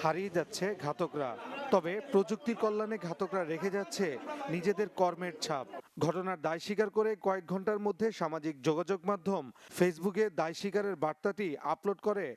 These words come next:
আল কায়দার ভারতীয় শাখা আনসার আল ইসলাম। একজন প্রযুক্তি বিশেষজ্ঞর অনুসন্ধান বলছে তা করা হয়েছিল পুরান ঢাকার ওয়ারি থেকে, চলন্ত অবস্থায় Android মোবাইলের মাধ্যমে। এরপর দ্বিতীয় বার্তাটি আপলোড করা হয় যাত্রাবাড়ি থেকে।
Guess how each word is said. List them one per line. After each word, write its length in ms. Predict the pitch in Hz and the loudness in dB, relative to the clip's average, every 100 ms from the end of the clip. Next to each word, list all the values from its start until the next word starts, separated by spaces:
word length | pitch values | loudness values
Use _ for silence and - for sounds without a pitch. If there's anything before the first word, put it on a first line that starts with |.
| - | 4
আল 160 | 170 180 | 6 6
কায়দার 420 | 170 208 202 214 | 2 0 2 0
ভারতীয় 460 | 151 147 180 196 214 | 0 -2 0 0 0
শাখা 380 | - 202 214 - | 0 0 -2 -2
আনসার 440 | 160 160 - 208 | -2 -2 2 2
আল 240 | 202 170 147 | 2 -2 -2
ইসলাম। 560 | 156 143 - 156 117 98 _ - - | -4 -4 2 2 2 -10 _ -20 4
একজন 300 | 175 156 214 | 4 6 2
প্রযুক্তি 500 | 190 202 196 202 220 | 4 0 0 -2 -2
বিশেষজ্ঞর 580 | 214 196 226 208 220 208 | 0 2 2 4 2 2
অনুসন্ধান 560 | 185 190 214 208 214 | -2 0 -2 0 0
বলছে 440 | 208 214 - 233 226 - _ | 0 0 0 -2 -2 -8 _
তা 160 | 175 165 | 4 6
করা 260 | 180 180 | 2 0
হয়েছিল 560 | 196 220 - 208 165 214 - - | 2 0 0 0 0 -2 -6 -2
পুরান 260 | - 208 214 | 2 4 2
ঢাকার 300 | 208 202 220 | -2 -2 -2
ওয়ারি 360 | 165 160 170 180 | 0 0 0 -2
থেকে, 400 | 165 127 139 107 _ - - | -4 -2 -4 -6 _ -14 2
চলন্ত 340 | 196 208 214 | 4 4 0
অবস্থায় 680 | 220 214 - 214 156 131 160 | 0 0 0 0 0 0 -2
Android 280 | 165 185 180 - | 0 -2 -2 0
মোবাইলের 400 | 175 190 202 185 | 0 0 -2 -2
মাধ্যমে। 520 | 165 123 139 123 101 - _ - | -2 -2 -4 -4 -8 -16 _ -2
এরপর 360 | - 185 - 220 | 2 2 2 0
দ্বিতীয় 440 | 175 160 185 220 | 0 -2 0 2
বার্তাটি 460 | 208 208 - 214 220 | 2 0 -2 -2 0
আপলোড 360 | - 160 196 185 | -2 0 0 0
করা 200 | 208 208 | 0 0
হয় 240 | 202 165 120 | -2 -2 0
যাত্রাবাড়ি 500 | 170 - 185 170 156 | 0 2 -2 -2 0
থেকে। 400 | 147 123 131 | 0 0 -4